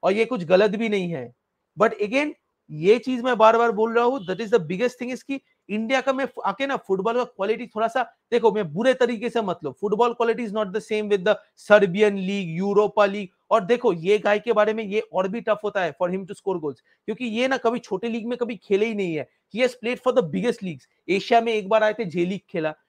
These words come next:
यूरोप में सेरिया और सेरी बी mainly खेला है, उसके बाद वो चले गए थे सर्बियन लीग में। तो ये बंदा तो कभी लोअर लीग्स में खेला ही नहीं है।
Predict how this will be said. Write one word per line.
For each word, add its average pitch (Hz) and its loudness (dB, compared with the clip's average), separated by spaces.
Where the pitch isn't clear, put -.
यूरोप 220 6
में 233 -2
सेरिया 202 -2
और 233 0
सेरी 196 -6
बी 226 -4
mainly 208 -4
खेला 175 4
है, 165 2
उसके 214 -2
बाद 214 4
वो 214 0
चले 196 -2
गए 202 -2
थे 220 -6
सर्बियन 170 -4
लीग 190 -8
में। 196 -6
तो 233 -14
ये 240 -6
बंदा 202 -4
तो 247 -6
कभी 233 -4
लोअर 208 0
लीग्स 214 -8
में 247 -8
खेला 202 0
ही 240 0
नहीं 214 -6
है। 135 -10